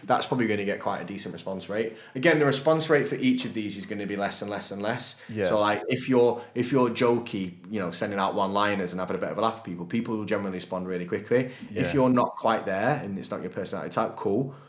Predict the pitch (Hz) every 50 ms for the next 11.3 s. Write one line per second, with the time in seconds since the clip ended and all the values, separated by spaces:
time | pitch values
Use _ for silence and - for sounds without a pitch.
0 | _ _ - 110 98 107 131 127 127 127 123 117 113 - 104 - - - 113 -
1 | - 110 - - 98 - - - 101 87 90 101 101 95 90 95 95 95 98 -
2 | - 101 101 98 98 - 95 82 - - 98 98 87 98 95 95 92 85 - 92
3 | 87 95 - - 95 95 95 104 120 - - - - - - - - 107 95 87
4 | 85 95 95 95 95 95 95 92 92 92 95 90 - - - 101 104 107 98 -
5 | 113 104 104 107 104 104 104 104 160 151 123 110 113 110 110 104 101 101 98 -
6 | 104 - - - - 95 - - 78 - 104 95 - - 98 90 85 95 92 -
7 | - 95 95 92 - - 92 90 - - - 92 90 87 87 87 90 90 87 85
8 | 85 85 85 82 85 - - 85 85 90 - - - - - - - - 95 98
9 | 101 107 117 113 - 135 127 123 113 123 113 113 98 107 107 - 117 110 107 101
10 | 95 95 90 90 87 90 - 101 101 98 95 104 101 - 104 - 101 98 95 95
11 | 98 95 104 110 110 110